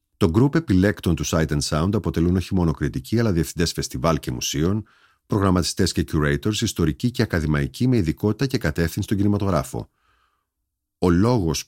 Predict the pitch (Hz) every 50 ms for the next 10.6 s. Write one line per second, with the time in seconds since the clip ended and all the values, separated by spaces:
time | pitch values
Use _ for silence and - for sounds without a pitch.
0 | _ _ - 65 60 - - - 69 95 95 90 101 87 - 104 87 80 76 73
1 | 71 71 80 90 90 82 73 69 - - - - - - - - 69 82 104 135
2 | - 135 131 147 160 147 117 - - - 98 110 135 135 - - - - 170 156
3 | 156 120 - - 71 65 60 - - - - - _ _ _ _ _ _ _ _
4 | _ - 101 - 98 90 101 101 92 - - - 85 78 - - 120 135 131 -
5 | 107 - - 95 87 82 80 - - 101 87 71 55 52 - - 127 - - -
6 | - 131 135 - _ _ _ _ _ _ _ - 117 131 - - 135 123 113 110
7 | 101 90 85 - - 98 104 117 107 - 113 98 82 80 - - 90 82 - -
8 | 69 64 65 - - - - - 62 62 64 69 85 110 117 113 - - - -
9 | - 78 65 67 69 65 78 90 87 73 - 85 82 73 78 73 - 67 71 78
10 | 76 69 67 - - 71 69 78 202 - -